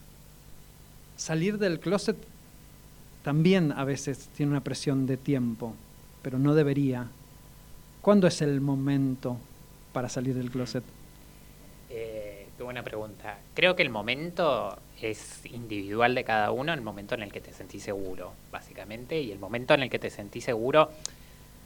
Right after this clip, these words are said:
Speaker 2: entendiendo que esa seguridad nunca va a ser completa, nunca va a ser un momento que te vas a sentir el superhéroe,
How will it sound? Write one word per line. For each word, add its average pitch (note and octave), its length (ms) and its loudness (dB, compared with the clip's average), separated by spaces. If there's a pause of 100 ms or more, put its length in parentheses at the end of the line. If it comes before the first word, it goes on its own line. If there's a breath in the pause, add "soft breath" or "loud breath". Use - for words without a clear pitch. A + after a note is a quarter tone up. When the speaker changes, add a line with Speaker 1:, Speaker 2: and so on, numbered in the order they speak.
(520)
Speaker 2:
entendiendo A#2 500 -4
que A#2+ 80 0
esa A2+ 160 -4
seguridad G2+ 520 -6
nunca G#2+ 280 -6
va F#2+ 100 -4
a F2 40 -8
ser G2 260 -6
completa, G2+ 560 -4
nunca F#2+ 300 -6
va F#2 60 -8
a - 20 -8
ser - 160 -10
un G#2 60 -10
momento G2 540 0 (960)
que - 100 -16
te G2+ 80 -4
vas F#2+ 180 -4
a G#2 60 -6
sentir A2 400 -6
el G2 380 -4
superhéroe, B2+ 720 0